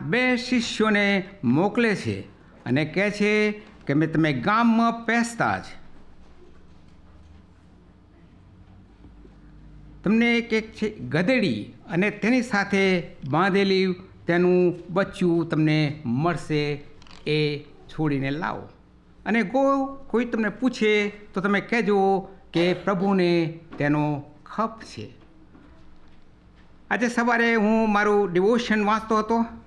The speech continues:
અને ત્યાં આગળ પ્રભુના સેવક આ પ્રમાણે લખે છે કે વિજયવંત પ્રભુ યરૂશાલેમમાં પ્રવેશ કરે છે, રાજાઓનો રાજા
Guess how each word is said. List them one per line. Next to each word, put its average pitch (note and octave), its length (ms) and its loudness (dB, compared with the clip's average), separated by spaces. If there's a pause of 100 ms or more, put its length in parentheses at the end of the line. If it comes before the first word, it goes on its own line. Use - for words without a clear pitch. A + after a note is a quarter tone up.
(500)
અને G3 160 0
ત્યાં A#3 240 0
આગળ A3+ 240 2 (360)
પ્રભુના G#3 340 2
સેવક A3 380 0
આ - 140 -2
પ્રમાણે G#3+ 240 0
લખે G#3+ 240 0
છે G#3 180 0 (880)
કે A3 80 2
વિજયવંત C4 760 2 (400)
પ્રભુ A#3+ 420 2 (1200)
યરૂશાલેમમાં B3 840 2
પ્રવેશ C4 360 0
કરે E3+ 260 0
છે, A#3 380 0 (640)
રાજાઓનો C4 720 2
રાજા B3+ 580 2